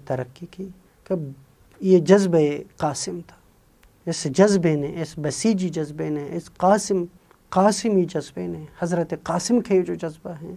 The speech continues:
اس نے اسلام کو محفوظ کیا، اس نے، اس نے انقلاب کو محفوظ کیا۔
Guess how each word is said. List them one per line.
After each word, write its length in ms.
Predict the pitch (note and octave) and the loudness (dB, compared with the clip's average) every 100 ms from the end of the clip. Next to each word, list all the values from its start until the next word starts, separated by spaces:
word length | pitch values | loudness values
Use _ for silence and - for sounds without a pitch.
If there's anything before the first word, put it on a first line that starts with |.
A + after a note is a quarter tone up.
| - _ _ _ _ _ _ _ _ | -18 _ _ _ _ _ _ _ _
اس 180 | G#3 - | 0 4
نے 180 | A3 F#3 | 6 6
اسلام 320 | F3 D#3 D3 | 4 -4 -4
کو 160 | C3+ D#3 | -6 -6
محفوظ 480 | C#3+ - - E3 - | -6 -8 -16 -18 -14
کیا، 220 | D#3+ D3 | -12 -4
اس 220 | G3 G3+ | -2 0
نے، 120 | G#3 F#3 F3+ | 0 0 -2
اس 300 | - G3 - F3+ E3 - _ _ | -6 -6 -4 -4 -6 -8 _ _
نے 240 | E3+ D#3 D#3+ | -2 -2 0
انقلاب 500 | D#3+ D#3 D3+ C#3+ - | -2 0 -2 -2 -4
کو 80 | D3 | -6
محفوظ 480 | D3 - - D#3 | -6 -8 -16 -16
کیا۔ 200 | - - | -14 -16